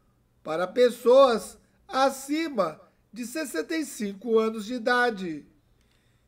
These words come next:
"Se eu tivesse autoridade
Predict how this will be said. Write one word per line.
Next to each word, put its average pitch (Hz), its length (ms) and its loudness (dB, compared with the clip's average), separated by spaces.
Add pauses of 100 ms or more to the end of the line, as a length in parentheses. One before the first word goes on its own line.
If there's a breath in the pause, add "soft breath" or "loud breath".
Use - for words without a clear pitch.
"Se - 360 -12
eu 254 300 6
tivesse 220 600 -2
autoridade 202 1120 -2